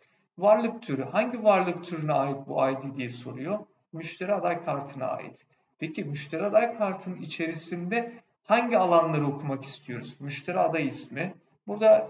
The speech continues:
kontrol A diyebilirsiniz, çalışır ya da işte sadece şunlar almam yeterlidir deyip kontrolle seçebilirsiniz. Kontrol A dedim ben içerisindeyken herhangi birine tıklayıp belki basılı sürümde seçili kalacak.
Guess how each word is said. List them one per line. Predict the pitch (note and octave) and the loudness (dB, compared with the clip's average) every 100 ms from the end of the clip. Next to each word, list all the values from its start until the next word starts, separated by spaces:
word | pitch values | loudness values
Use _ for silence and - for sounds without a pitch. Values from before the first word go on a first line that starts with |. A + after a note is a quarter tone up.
| - | -10
kontrol | - G3 G3 - G3+ - | -4 -2 -2 -2 -4 -2
A | F#3 F#3 F3 | -4 -4 -8
diyebilirsiniz, | - F#3 F3+ E3+ - C#3 - | -14 -8 -6 -6 -6 -10 -10
çalışır | - D3+ C3+ - F#3+ | -8 -6 -6 -6 -10
ya | F3 C#3 | -8 -6
da | D#3 F3 - - | -4 -6 -8 -16
işte | - - E3+ | -20 -20 -6
sadece | G#3 F3+ D3+ D#3+ | -2 -2 -2 -6
şunlar | - D#3 D#3 D3+ D3+ - | -8 -8 -10 -10 -12 -12
almam | C#3+ C#3+ D3+ D3+ | -12 0 2 2
yeterlidir | C#3+ C#3+ - C#3+ C#3 C#3 B2 | -2 -6 -12 -8 -8 -8 -16
deyip | C3 B2 - | -18 -16 -4
kontrolle | D3+ D3 D3+ C3 C3+ E3 - - _ _ - | -4 -4 -8 -10 -10 -12 -16 -20 _ _ -12
seçebilirsiniz. | D#3 - D#3+ C#3 - - - - - _ _ _ _ - | -12 -12 -14 -12 -12 -12 -16 -18 -18 _ _ _ _ -2
Kontrol | G#3 G3 - F#3 | -2 -2 -12 -4
A | F3+ F3 | -2 0
dedim | D3 C#3 C#3+ | -4 -6 -4
ben | C3+ C3+ | -4 -4
içerisindeyken | C3+ C3+ B2 - B2 B2 B2 B2+ | -10 -14 -14 -14 -10 -8 -10 -10
herhangi | C#3+ C#3+ C#3 | -6 -4 -4
birine | C3 B2+ | -8 -8
tıklayıp | B2 - - - C3+ G3+ - _ _ _ A3 | -10 -16 -20 -10 -6 -6 -8 _ _ _ 0
belki | G3 F3 - - | 2 0 -8 -6
basılı | F3 F3+ F#3 | -4 -4 -6
sürümde | D#3+ - D#3 D3+ C#3 | -8 -6 -6 -4 -4
seçili | C#3 C#3 - C3 B2 | -4 -6 -6 -8 -6
kalacak. | A#2+ A#2+ A#2+ F#3 | -4 -4 -4 -8